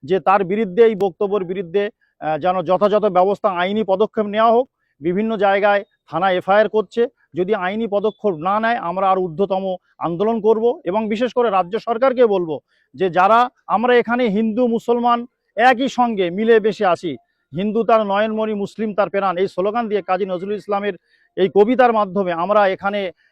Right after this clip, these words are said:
আহ, সহানুভূতি দেখিয়ে সাম্প্রদায়িক উস্কানি থেকে মিলে হিন্দু মুসলমান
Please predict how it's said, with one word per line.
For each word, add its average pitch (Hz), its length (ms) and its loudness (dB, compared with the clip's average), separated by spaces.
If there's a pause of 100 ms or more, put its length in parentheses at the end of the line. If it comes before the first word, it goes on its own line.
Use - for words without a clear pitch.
(100)
আহ, 147 360 0 (100)
সহানুভূতি 226 720 2
দেখিয়ে 190 420 0
সাম্প্রদায়িক 202 720 -2
উস্কানি 220 380 -4
থেকে 196 260 -4
মিলে 196 180 -4
হিন্দু 190 360 -6
মুসলমান 190 400 -4